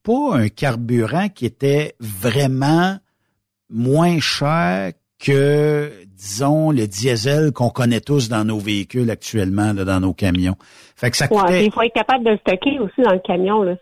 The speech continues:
Speaker 2: C'est,
Speaker 1: Ouais, c'est
Speaker 2: c'est,
Speaker 1: ça.
Speaker 2: il y a bien des affaires, là, qui, c'est juste que je pense que ça peut être un beau complément par rapport à,
Speaker 1: Oui.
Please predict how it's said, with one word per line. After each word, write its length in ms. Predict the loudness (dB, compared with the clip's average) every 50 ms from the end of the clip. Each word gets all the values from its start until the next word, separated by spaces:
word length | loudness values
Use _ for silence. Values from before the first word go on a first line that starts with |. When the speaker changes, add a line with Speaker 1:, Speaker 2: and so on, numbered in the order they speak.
| -6
Speaker 2:
C'est, 60 | -4 -2
Speaker 1:
Ouais, 260 | 0 2 2 0 0
c'est 160 | -2 -4 -4
Speaker 2:
c'est, 100 | -4 -2
Speaker 1:
ça. 80 | -2 -2 -2
Speaker 2:
il 60 | -2
y 40 | -4
a 40 | -2
bien 180 | 0 0 2
des 220 | 2 2 2 2 2
affaires, 420 | -2 -2 0 0 0 0 0 -2
là, 140 | -2 -4 -4 -4 -4
qui, 220 | -4 -2 -2 -2 -4 -8 -20 -20 -20 -20 _ _ 0
c'est 120 | 0 2
juste 160 | 2 2 2
que 120 | 2 0 0
je 60 | 0
pense 160 | -2 -4 -2 0
que 80 | 0 0 0
ça 100 | 0 0
peut 100 | 2 2
être 180 | 0 2 2 0
un 80 | 0
beau 180 | 0 0 -2 -2
complément 600 | 0 -2 -2 -2 -2 -2 -2 -2 0 0 -2 -2 -2
par 120 | -2 -2 0
rapport 440 | -2 -2 0 0 0 2 2 0 0
à, 160 | 0 0 0 0
Speaker 1:
Oui. 100 | 0 0